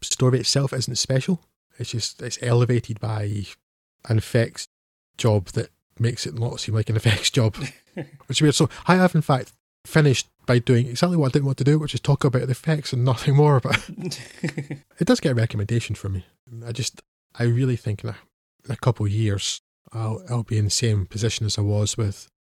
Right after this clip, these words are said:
Speaker 1: Dawn of the Planet of the Apes, and I'll barely be able to remember it.
Speaker 2: Yeah.
Speaker 1: Definitely worth watching once.
Speaker 2: Will do.
Speaker 1: So then, another special effects creature film then, Scott.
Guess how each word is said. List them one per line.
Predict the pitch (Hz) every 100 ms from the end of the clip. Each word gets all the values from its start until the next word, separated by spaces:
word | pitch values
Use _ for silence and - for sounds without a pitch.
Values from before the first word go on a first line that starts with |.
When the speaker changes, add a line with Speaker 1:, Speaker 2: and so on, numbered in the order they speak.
| _ 123
Speaker 1:
Dawn | 120 110 107
of |
the | 110
Planet | - 113 117
of | 110
the | 117
Apes, | 123 127
and | 101
I'll | 101 104 - -
barely | 104 101 98
be |
able | 101
to | 95 -
remember | 104 104 107 113
it. | - _ _
Speaker 2:
Yeah. | - 123 110 _ _ -
Speaker 1:
Definitely | 190 127
worth | 110 -
watching | - -
once. | 104 101 - - _ -
Speaker 2:
Will | 165 202 226
do. | 208 185 160 147 147 156 - - - _ _ _
Speaker 1:
So | - 175
then, | 110 92 - _ _ _ -
another | 147 190 240 117 - _ _ _ _
special | - - 113 - 113
effects | - 117 -
creature | - 120 -
film | 117 127 107
then, | 104 95
Scott. | - - 110 -